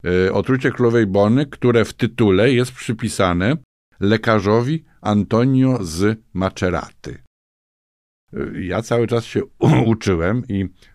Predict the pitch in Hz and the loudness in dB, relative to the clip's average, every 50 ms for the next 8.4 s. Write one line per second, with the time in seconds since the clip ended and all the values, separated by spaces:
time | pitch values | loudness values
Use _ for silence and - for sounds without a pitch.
0 | - - 90 92 101 - - 104 85 - - 117 110 107 90 85 82 - - - | -12 -6 -2 -2 -2 0 -2 -4 -4 -2 -2 0 2 2 2 0 -2 -6 -10 -12
1 | _ - 104 110 - _ _ _ _ _ _ _ _ _ - 101 90 - 107 107 | _ -8 -8 -8 -10 _ _ _ _ _ _ _ _ _ -2 -2 -2 0 -2 -4
2 | - - 107 92 82 - - 107 104 101 - - 98 95 95 87 - 107 98 - | -4 -4 -8 -8 -8 -4 -2 -2 -2 -2 -2 -4 -4 -4 -4 -2 -2 -4 -4 -4
3 | _ _ _ _ _ _ _ - 92 92 80 76 _ _ - - 104 92 87 101 | _ _ _ _ _ _ _ -4 -4 -4 -4 -6 _ _ -6 -4 -4 2 2 2
4 | 107 107 - 120 101 80 98 98 92 98 101 104 101 95 85 85 80 76 80 92 | 2 2 0 -2 -2 -2 -4 -4 -2 0 0 0 0 0 -2 -4 -4 -2 -2 -4
5 | 107 107 - 104 101 98 95 107 113 113 - - - - - _ 113 98 - - | -4 -2 -4 -2 -2 0 0 0 0 -2 -4 -14 -20 -20 -8 _ -8 -6 -2 0
6 | 117 110 110 101 110 101 104 110 120 127 123 117 104 101 107 107 110 - _ - | 2 2 2 2 2 2 2 2 2 2 0 0 0 0 0 0 -2 -4 _ -20
7 | - - 101 101 - 110 120 117 - 123 107 92 98 123 123 113 110 104 101 110 | -10 -10 -10 -8 -2 -2 -2 -2 0 -2 -2 0 0 0 0 0 0 0 0 0
8 | 127 131 127 - - 113 107 98 | 0 0 -2 -4 -4 -6 -6 -6